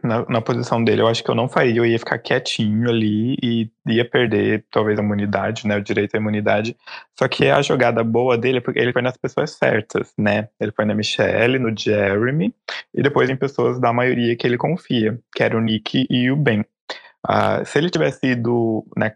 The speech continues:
Kim ou na Denise, ou at-, talvez até na Sarah, talvez tivesse dado errado pra ele, porque aí as pessoas, que a, né, a Kim principalmente, ia usar contra ele. Ela ia convencer outras pessoas a não dar o Fire Token.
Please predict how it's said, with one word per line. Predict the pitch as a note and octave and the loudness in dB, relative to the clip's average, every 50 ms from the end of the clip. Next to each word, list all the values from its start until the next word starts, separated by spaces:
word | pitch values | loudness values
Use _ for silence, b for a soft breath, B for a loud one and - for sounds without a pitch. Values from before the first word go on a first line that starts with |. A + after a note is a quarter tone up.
| _ _ _ _ | _ _ _ _
Kim | - - B2 B2 C3+ C#3 C#3 B2+ A#2 - | -6 -2 -2 0 0 0 0 0 0 0
ou | - A2+ A#2 | 2 2 2
na | A#2 A#2 | 2 2
Denise, | A2+ A2+ A2+ A2+ A2+ A2+ B2 B2+ A2+ G#2+ G#2+ - | 2 2 2 2 2 2 2 0 0 0 0 2
ou | - A2+ | 2 2
at-, | - - - G#3 | 0 -2 -10 -6
talvez | - - B3+ B3+ A#3 G3 F3 F3 G#3 G#3 G3 | -4 -4 -4 -2 -2 0 0 2 2 2 0
até | D#3 C#3+ - - C#3+ | -2 0 0 0 0
na | D3 C3+ C3+ | 2 0 -2
Sarah, | - - - - A2+ A2 A#2+ - E3 C#3+ - - F#3+ _ _ | -4 -4 0 0 2 2 2 2 2 0 0 -2 -4 _ _
talvez | B2+ B2 A#2 A#2 A#2 - | -2 0 0 -2 -2 0
tivesse | - B2+ A#2+ A#2+ - | 0 0 0 0 0
dado | - A#2+ A#2 A#2 | 0 0 2 0
errado | A2+ A2 A2+ A#2 C3+ D#3 D#3 | 0 0 2 0 2 0 0
pra | - - A#2+ A2 | -2 0 0 2
ele, | A2+ C3+ F#3+ F#3+ - _ _ B B B B B _ _ _ | 2 2 0 -2 -4 _ _ B B B B B _ _ _
porque | - C#2+ - A#2+ | -4 -2 0 2
aí | A#2+ | 2
as | A#2+ B2 A#2+ | 2 0 -2
pessoas, | - - C3 A#2+ - - B2+ A#2+ B2+ D3+ E3 D#3+ - | -4 -6 -6 -6 -2 0 0 2 2 2 0 -2 -6
que | - - - - | -14 -10 -6 -2
a, | A#2 G#2+ G#2+ G#2 - - | -2 0 0 -2 -2 -2
né, | A2 A2 A2+ A#2 | -2 -2 0 0
a | A2 G#2+ | -2 -2
Kim | - - - C3 C#3+ C#3+ | -4 -4 -4 -2 -2 -2
principalmente, | C#3 _ A#2 A2 G#2+ - _ A#2 A#2 A#2 A2+ A2+ C3 D#3+ F3+ - - - A#2+ - - | -2 _ -4 -4 -4 -4 _ 0 0 2 2 2 2 0 -2 -2 -2 -2 -2 -2 0
ia | - A#2+ A#2+ B2 C#3 C#3+ | 0 0 2 2 2 2
usar | C#3+ C#3+ C#3+ D3+ D3+ | 2 2 2 0 0
contra | - - D3+ D3+ D#3+ - - G3+ | 0 -2 -2 -2 -2 0 2 2
ele. | F#3+ E3 - - - - _ _ _ _ _ _ _ _ _ _ - | 4 4 2 0 -2 -4 _ _ _ _ _ _ _ _ _ _ -2
Ela | - A2+ A2+ A2 A2 | 0 2 2 2 2
ia | A2 A#2 | 2 0
convencer | A2+ - B2 B2 B2 C#3 C3 A2+ - - C3+ D3 | 0 0 -2 0 0 -2 -2 -4 -2 0 2 2
outras | D3 C#3 C#3 - B2 B2+ | 2 2 0 -2 -4 -4
pessoas | - - B2 A#2+ - _ B2+ A#2+ A#2 B2+ D#3 F3+ D#3+ C3+ | -4 -6 -6 -6 -2 _ 0 2 2 2 2 0 2 0
a | B2+ B2 | 0 0
não | A#2+ A2+ A2+ C3 D3+ | 0 0 0 0 0
dar | D3+ B2 A#2+ | 2 2 2
o | B2 C3+ | 2 0
Fire | - - B2+ A#2 A#2 A#2 | -2 -2 0 0 0 -2
Token. | - - A2 A2 A2 - - - F3 G3+ | -2 -2 -2 -2 -2 -4 -4 -4 -4 -4